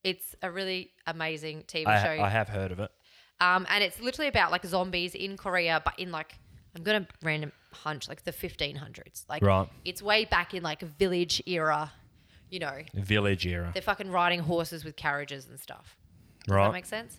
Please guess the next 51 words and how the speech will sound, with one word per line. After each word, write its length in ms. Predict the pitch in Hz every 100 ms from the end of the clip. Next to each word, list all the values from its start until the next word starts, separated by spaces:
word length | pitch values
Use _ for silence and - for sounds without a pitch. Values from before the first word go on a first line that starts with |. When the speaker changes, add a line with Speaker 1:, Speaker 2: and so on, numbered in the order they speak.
| -
Speaker 1:
Like, 100 | 208
Speaker 2:
Yep. 100 | 208
Speaker 1:
living 220 | 190 190
in 100 | 175
villages 420 | 156 156 156 151
and 100 | 151
there's, 200 | 147 151
like, 180 | - -
a 100 | - -
palace. 400 | - - - - - - -
Speaker 2:
Mm-hmm. 180 | 101 127
Speaker 1:
But 80 |
I 60 | 277
was 180 | 330 285
watching 380 | 381 392 381 339
it 40 |
and 140 | 254
they're, 60 | 254
like, 160 | 240 -
prepping 500 | - 247 240 294 294
for 80 |
this 160 | 254 262
onslaught 640 | 208 208 208 208 196 175
of 120 | 180 156
the 160 | 180
undead. 600 | 165 160 147 - - - - - -
And 80 | 165
they're, 80 | 147
like, 140 | -
packing 340 | - 147 - -
up 100 | -
supplies 880 | - - - 320 302 294 285 277 208
and 180 | 180 -
trying 180 | 170
to 60 | 156
get 240 | - -
the 80 | 175
vulnerable 580 | 151 156 160 170 160 165
out 200 | 160 -
of 120 | -
the 100 | -
city 680 | - - 320 311 302 302 285
and, 280 | 180 - -
you 120 | - 165
know, 120 | 151
all 140 | 151
that 180 | 160 -
kind 180 | - 160
of 80 | -
crap. 220 | 180 139
Speaker 2:
Yep. 180 | 117